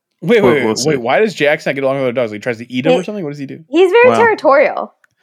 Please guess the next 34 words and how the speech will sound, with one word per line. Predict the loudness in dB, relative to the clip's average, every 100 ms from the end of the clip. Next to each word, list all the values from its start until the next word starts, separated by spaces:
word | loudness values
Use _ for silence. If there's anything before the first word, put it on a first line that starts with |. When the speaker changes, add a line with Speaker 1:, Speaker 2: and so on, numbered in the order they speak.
| _ _
Speaker 2:
it's, | -4 -2 -2
uh, | 0 0 0 -2
Speaker 1:
Oh. | -4 -4
Speaker 2:
you |
know, | 0 0 -2 -10 -2
they | -2
say | 0 0 0
dogs | 2 2 0 -2
are | -2
like | -2 -2
their | -4 -4
owners. | -6 -8 -12 -14 _ _ -18
You |
know, | -18 -18 _
just | -14 -12
saying. | -12 -14 -16 -20 -20 -12
Speaker 1:
<laughs> | -12 -12 _ _ _ -16 -12
Oh, | -8
man. | -8 -8 -8 -2
Speaker 2:
They, | -2
they | 2 2
learn | 2 0
Speaker 1:
Well, | 0
Speaker 2:
from | 0
them. | 0 0
I'm | -2 -4
just | -4 -2
saying. | 0 0 -2 -8 _ _ _ _ -20 _
Speaker 1:
Chris | -6 -6
is | -2
Speaker 3:
I | 2
don't | 4 4
Speaker 1:
territorial. | 4 4 2
Speaker 3:
know. | -2